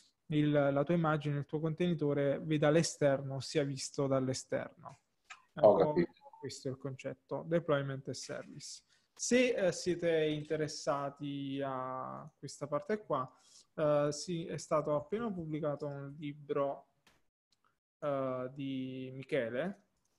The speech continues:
Speaker 2: Mhm.
Speaker 1: questa roba, Syncfusion Books,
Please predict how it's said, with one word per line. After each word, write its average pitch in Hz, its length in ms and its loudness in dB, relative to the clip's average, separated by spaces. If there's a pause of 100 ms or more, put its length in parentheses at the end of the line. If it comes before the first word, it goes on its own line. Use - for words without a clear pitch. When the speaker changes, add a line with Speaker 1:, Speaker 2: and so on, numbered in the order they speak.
Speaker 2:
Mhm. 104 540 4 (340)
Speaker 1:
questa - 360 -8
roba, 143 600 -6 (840)
Syncfusion 180 1000 -6
Books, 143 640 -10